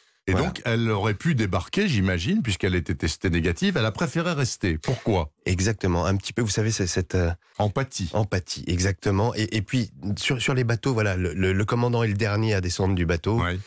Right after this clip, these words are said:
Speaker 2: Et ben, tout l'équipage a eu un peu cette, euh, c-, cette attitude-là. Ils ont voulu, ils ont voulu aider tous les quoi-, les croisiéristes et surtout ne pas les abandonner. Et c'est, en fait, c'est, on a fait cet article pour lui rendre hommage à cette femme.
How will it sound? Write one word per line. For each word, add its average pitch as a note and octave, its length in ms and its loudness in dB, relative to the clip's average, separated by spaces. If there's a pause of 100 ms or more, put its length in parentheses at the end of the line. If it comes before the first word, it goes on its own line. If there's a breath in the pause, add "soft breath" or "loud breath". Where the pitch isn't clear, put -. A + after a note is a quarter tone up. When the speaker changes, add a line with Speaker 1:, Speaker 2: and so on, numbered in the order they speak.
(180 loud breath)
Speaker 2:
Et - 60 -2
ben, G2 180 0 (340)
tout D#3+ 100 0
l'équipage B2 560 -2
a G#2+ 100 0
eu A2 100 2
un A2 120 0
peu A#2+ 140 -2
cette, G2 260 -2
euh, F2 280 2 (460 loud breath)
c-, - 220 -2
cette G#2 200 -2
attitude-là. G2 640 0
Ils A#2 140 2
ont A#2+ 80 2
voulu, C3 500 0
ils A2+ 140 0
ont A2+ 40 2
voulu A#2+ 280 2
aider B2+ 440 0 (480)
tous C#3 100 0
les B2+ 100 2
quoi-, A#2+ 220 0 (160)
les G#2 120 2
croisiéristes A2+ 560 0
et G#2 120 2
surtout B2 260 -2
ne G#2 220 2
pas - 180 -4
les G2 160 0
abandonner. D2+ 540 0 (500 soft breath)
Et - 60 0
c'est, A#2 240 -2
en A#2+ 80 0
fait, F3 220 -4
c'est, - 220 -2
on A2+ 120 2
a A2+ 60 0
fait C#3+ 120 -2
cet B2 160 -2
article C#3 300 -2
pour A2+ 100 2
lui G#2 60 2
rendre A2+ 240 0
hommage F#2+ 260 2
à F2+ 60 -2
cette E2+ 180 -4
femme. F2 240 0